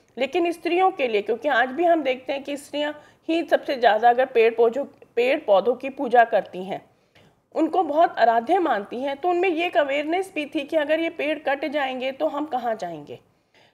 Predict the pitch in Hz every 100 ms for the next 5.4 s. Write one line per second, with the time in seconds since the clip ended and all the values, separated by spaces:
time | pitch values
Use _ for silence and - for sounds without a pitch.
0 | - 294 381 403 370 370 392 359 311 349
1 | 370 381 339 320 311 247 233 262 330 294
2 | - 254 277 269 247 240 214 254 302 302
3 | 320 311 302 285 277 285 285 240 175 185
4 | 190 226 285 254 247 311 196 208 277 -
5 | 381 370 320 311